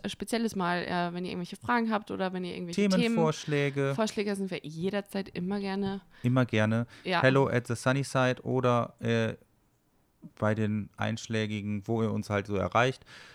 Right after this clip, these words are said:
Speaker 2: Ihr könnt ein Rating bei iTunes gerne
Speaker 1: Genau.
Speaker 2: dalassen und, äh, schaut
Speaker 1: Das
Speaker 2: bei
Speaker 1: wär
Speaker 2: YouTube
Speaker 1: super.
Speaker 2: vorbei und, ähm, da gibt's das Ganze in Bunt und Farbe,
Speaker 1: Genau, mit
Speaker 2: in
Speaker 1: uns.
Speaker 2: Bewegtbild und so.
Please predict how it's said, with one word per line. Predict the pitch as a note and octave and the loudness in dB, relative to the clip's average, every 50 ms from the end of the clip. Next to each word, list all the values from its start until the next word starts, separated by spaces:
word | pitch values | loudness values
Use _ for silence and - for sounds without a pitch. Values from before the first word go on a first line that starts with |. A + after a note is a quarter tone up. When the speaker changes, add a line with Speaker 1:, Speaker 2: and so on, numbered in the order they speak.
| - _ _ | -20 _ _
Speaker 2:
Ihr | - G#2 | -10 -6
könnt | - - A#2+ - | -4 -4 -2 -2
ein | G2 G2+ F#2+ | -2 -2 0
Rating | G2+ A2+ B2+ D3 - - D#3+ D#3 C#3+ | 2 2 2 2 0 0 -2 0 0
bei | C3 A2 - G2+ A#2 | -2 -2 -2 -4 -4
iTunes | A#2+ - - C3 B2+ - - | -4 -4 -4 -6 -6 -6 -4
gerne | - A#2 A2+ A2+ A2 | -4 -2 -2 -2 -2
Speaker 1:
Genau. | A2 A2+ G#2+ | 0 0 2
Speaker 2:
dalassen | G#2+ G#2 G#2 G2+ G3 - A2+ G#2+ G#2+ G#2+ G#2 - - | 2 2 2 2 0 0 -2 -2 -4 -6 -10 -14 -8
und, | - G#2 G2+ G2 F#2+ F#2 - - - | -6 -4 -4 -4 -4 -6 -10 -14 -8
äh, | - G2 F#2 F#2 F2+ F#2 - - - - | -4 -2 -2 -2 -2 -4 -8 -14 -18 -16
schaut | - - - D3+ | -6 0 2 2
Speaker 1:
Das | F3 - | 4 6
Speaker 2:
bei | D#3+ D3+ | 6 6
Speaker 1:
wär | D3 | 6
Speaker 2:
YouTube | D#3+ F3 F3+ - - C#3 | 6 4 2 2 2 0
Speaker 1:
super. | D#3+ | 0
Speaker 2:
vorbei | - - A#2+ G#2+ - G#2+ G2 G2 G#2+ B2 C#3+ D3 - _ _ - | 2 0 0 0 2 2 4 4 4 2 0 -2 -6 _ _ -4
und, | A#2 A2+ A2 A2 G#2+ G2+ - - - - - | -2 -2 0 -2 -4 -6 -10 -14 -16 -8 -4
ähm, | G#2+ G#2 G2+ G2 G2 G2 G2 G2 F#2+ - - _ - - _ _ _ | -2 -2 0 0 0 -2 -2 -4 -6 -8 -10 _ -20 -20 _ _ _
da | - G2+ G2+ G#2+ | 0 0 2 2
gibt's | A#2 A#2 - - | 0 -4 -6 -6
das | - G#2 - | -10 -8 -2
Ganze | - G#2+ G#2+ A2+ - - - | 0 0 0 0 -2 -4 -6
in | - - G2 F2+ F2 | -4 -2 -2 -2 -2
Bunt | - A2 A2 G#2 F#2+ | 0 0 -2 0 -2
und | F#2+ F#2 - | -4 -6 -2
Farbe, | - A#2 C3+ D#3 D3 D3+ D3+ D3 - - - - - | 2 2 4 4 4 2 0 -2 -4 -8 -14 -8 -4
Speaker 1:
Genau, | G#3+ G#3+ F#3+ G3 - | -4 -2 -2 -4 -4
mit | - F3+ F#3 | 0 2 4
Speaker 2:
in | B2+ | 4
Speaker 1:
uns. | B2 A2 G#2+ G#2+ G2+ | 4 4 4 2 4
Speaker 2:
Bewegtbild | A2+ B2 C#3 B2+ - _ _ - B2+ B2 B2 B2 - - - - | 4 4 4 2 0 _ _ 2 4 4 4 2 -2 -6 -10 -6
und | A#2+ A2+ A2+ G#2+ | -4 -2 -2 -2
so. | - A#2+ | 0 0